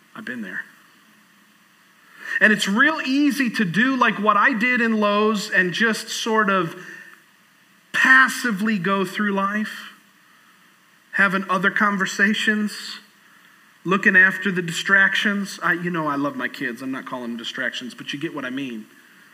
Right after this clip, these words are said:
That there's all these different things moving around us at all times, and it, it com-, it sometimes becomes challenging to get our arms all the way around it, to gather everything up and go,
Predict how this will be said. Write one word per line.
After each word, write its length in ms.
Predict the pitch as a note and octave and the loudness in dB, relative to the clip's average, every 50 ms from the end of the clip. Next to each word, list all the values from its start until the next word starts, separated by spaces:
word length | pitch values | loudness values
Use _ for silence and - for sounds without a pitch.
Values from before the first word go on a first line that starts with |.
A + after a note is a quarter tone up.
| - _ _ _ _ - _ _ _ _ _ _ _ _ _ _ - | -20 _ _ _ _ -20 _ _ _ _ _ _ _ _ _ _ -12
That 100 | D3+ - | -4 -2
there's 160 | F3+ E3+ G3+ | -2 2 2
all 180 | A3 A3 A#3 | 2 2 2
these 220 | G#3+ G#3+ A3 G3+ - | 0 -2 -4 -4 -4
different 400 | - A3+ A#3 - A3+ A3 F#3 D#3+ | -4 -6 -6 -4 -6 -8 -8 -8
things 400 | - - A#3 A#3+ A#3 A3+ F#3 D#3 | -6 -2 0 0 0 0 -4 -4
moving 460 | E3 F3 A3 A#3+ A#3+ G#3 A3 G#3+ G3+ | -4 -2 -2 -2 -2 -2 -4 -2 -2
around 420 | G3 F3+ F#3 F#3+ G3+ G#3+ G#3+ G3 | -2 0 0 0 0 0 0 -2
us 180 | F#3 E3+ - - | -4 -4 -4 -2
at 100 | F#3 F3 | 0 0
all 200 | F#3 G3 G#3+ G#3+ | 2 2 0 0
times, 560 | G#3 - - G#3 G#3 G3+ F#3 F3+ F#3 F3 - | -2 -6 -4 -2 0 2 2 2 0 0 -4
and 100 | E3 E3 | -6 -6
it, 100 | D#3+ D#3 - - - - - | -6 -8 -10 -12 -10 -8 -8
it 120 | F3+ E3+ - | -8 -6 -4
com-, 180 | - G#3 G3+ F#3+ | -4 -4 -2 -4
it 80 | E3+ | -6
sometimes 420 | F3 - A3+ A3 - G#3+ G#3 F#3+ D#3+ | -4 -4 -6 -4 -4 -4 -4 -4 -6
becomes 380 | F3+ F#3+ - G#3 F#3+ F3 - | -10 -6 -6 -6 -4 -6 -8
challenging 720 | - - - G#3+ G#3 G#3+ A3 G#3 G3 F#3 D#3+ F#3+ F3+ F3 E3 - - - - | -8 -6 -2 0 0 0 0 -2 -4 -4 -2 -2 -2 -4 -4 -12 -16 -14 -8
to 120 | - G#3 F3+ | -4 -2 0
get 160 | E3 G#3+ G#3 | 2 2 4
our 100 | F#3+ F#3+ | 4 2
arms 460 | G3 G#3 G#3 A3 A3+ A#3+ A#3+ A3 A3 | 4 4 4 4 4 4 2 0 2
all 220 | A3+ A3+ A3+ A#3 | 2 2 2 2
the 80 | A3+ G#3+ | 2 2
way 160 | G#3 G#3 G3+ | 2 0 0
around 440 | G3 F#3 F#3 G3 G3+ G#3+ A3 A3+ G#3+ | 0 0 0 2 2 2 2 2 0
it, 140 | A3 G#3+ - | -2 -2 -4
to 60 | - | -10
gather 400 | E3+ D3+ F3+ G3+ A3 A3+ G#3+ A#3 | -8 -2 2 2 4 4 2 0
everything 400 | G#3+ G#3 G#3 G#3+ - - G#3 G3 | -2 0 -2 -2 -2 -2 -4 -2
up 160 | G3+ G#3+ G3+ G3 | -2 -4 -4 -4
and 140 | F#3 F3+ | -4 -2
go, 80 | E3+ E3 | -2 -2